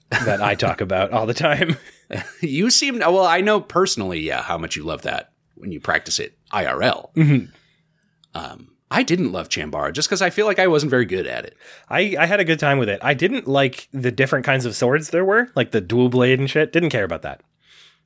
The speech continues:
Speaker 2: I didn't care
Speaker 1: Um,
Speaker 2: about that either. I couldn't really figure out exactly how to get the other ones to work. I just went with a straightforward sword.
Speaker 1: Yeah, yeah. I liked,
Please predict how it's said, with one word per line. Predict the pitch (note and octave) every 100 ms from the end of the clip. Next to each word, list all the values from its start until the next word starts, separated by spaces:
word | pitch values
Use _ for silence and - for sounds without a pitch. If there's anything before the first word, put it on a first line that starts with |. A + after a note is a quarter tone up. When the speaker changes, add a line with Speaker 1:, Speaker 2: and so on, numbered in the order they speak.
| _
Speaker 2:
I | D3
didn't | G3 F3+
care | D3+
Speaker 1:
Um, |
Speaker 2:
about | C3+ B2+
that | A#2
either. | A2 A2
I | A2
couldn't | A#2 D3+
really | C#3 B2
figure | A#2+ G#2 G#2
out | G#2
exactly | G2 G2+ F#2 F#2+
how | F#2+
to | F#2
get | E2+
the | F#2+
other | E2 D#2+
ones | D#2 D2+
to | D#2
work. | C#2+ C#2+
I | F2+
just | F#2+ -
went | B2
with | G2+
a | F2
straightforward | - G2+ G2 - F2 D2+ -
sword. | - C#3+
Speaker 1:
Yeah, | B2 - _
yeah. | C3 F2+
I | - D3
liked, | D#3 E3+ -